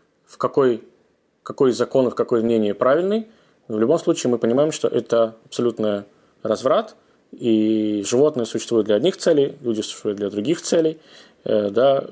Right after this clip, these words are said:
каждый должен из них производить потомство, э, то, какое он может производить и должен произ-, про-, производить. И, собственно, это замысел Творца, и он должен, э, претворять свою жизнь. И следующий, э, момент, следующий запрет — это инцест.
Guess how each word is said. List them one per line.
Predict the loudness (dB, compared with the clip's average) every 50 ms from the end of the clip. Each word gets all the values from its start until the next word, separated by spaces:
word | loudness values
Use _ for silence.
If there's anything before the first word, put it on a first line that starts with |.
| -12 -8 -2
каждый | 0 0 0 2 0
должен | 0 0 0 -2 -4
из | -4 -2
них | -2 -2 -2 -2 -6 -16 _ _ _ _ _
производить | -2 0 0 0 0 -2 -4
потомство, | -2 -2 0 -2 -2 -4 -6 -2 -2 0 0 -2 -4 _ _ _ _ _
э, | -8 -4 -2 -2 -2 -2 -4 -6 -8 -10 -12 -16 _ _
то, | 2 2 2
какое | 2 -2 -8 -6 -2 0 2 2
он | 2
может | 2 2 0 0 0 -4 -4
производить | -4 -4 -2 -2 -2 -2 0 -2 -4 -6 -12 -20 _ _ _ _ -6
и | -6 -6 -6 -4
должен | 0 2 2 2 0 -2 -8
произ-, | -8 -8 -8 -8 -12 _ _
про-, | -6 -4 -4 -6 -6 -4
производить. | -2 -2 -2 0 -2 -4 -6 -8 -12 -18 -20 _ _ _ _ _ _ _ _ -16
И, | -14 -12 -8 -6
собственно, | -6 -6 -4 -4 -4 -4
это | -2 -2
замысел | 0 0 0 0 -2 -4 -6 -8 -10 -8
Творца, | -6 -6 -6 -4 -2 0 2 2 2 0
и | -2 -2 -4
он | -2 2
должен, | 2 2 2 0 -4 -8 -10 _ _ _ _ _ _ -10
э, | -8 -6 -4 -6 -6 -6 -6
претворять | -4 -2 0 2 0 0
свою | -2 -6 -12 -12
жизнь. | -12 -14 -16 -18 -20 _ _ _ _ _ _ _ _ _ _ _ _
И | 2 2 4 2 2
следующий, | 0 0 2 2 2 2 0 2 2 2 4 2 0 0
э, | 0 2 2 4 4
момент, | 2 2 4 4 2 2 0 -4 -12 -20 _ _ _ _ -20 -20 _ _ _ _ _ _
следующий | -2 0 0 2 2 2 0
запрет — | 0 2 2 0 0 0
это | 0 0 0
инцест. | 0 0 -2 -6 -10 -12 -14 -20